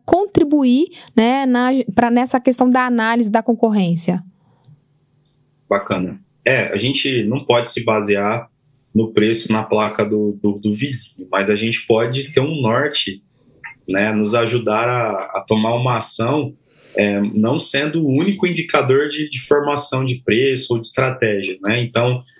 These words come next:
Speaker 2: é, é importante entender, sim, a concorrência pra você entender a disparidade que você tá, porque o, o consumidor, assim como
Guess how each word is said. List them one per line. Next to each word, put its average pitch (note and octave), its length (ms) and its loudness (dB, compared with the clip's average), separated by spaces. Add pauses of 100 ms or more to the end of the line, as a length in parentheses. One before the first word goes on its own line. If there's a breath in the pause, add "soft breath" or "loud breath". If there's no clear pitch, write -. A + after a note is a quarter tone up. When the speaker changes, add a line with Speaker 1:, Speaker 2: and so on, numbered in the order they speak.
(180 soft breath)
Speaker 2:
é, G#2 640 0
é - 80 0
importante C#3+ 680 0
entender, C3+ 460 0
sim, A2+ 260 -4
a A2 80 -4
concorrência A#2 640 -2
pra D3 160 2
você D3 320 0
entender C3+ 340 0
a C#3 60 0
disparidade A#2+ 720 0
que - 80 -8
você C3 300 0
tá, B2 100 2
porque A#2 180 -2
o, G3 140 -2 (160)
o - 120 -16
consumidor, F3 680 0
assim C3 240 -4
como B2+ 460 0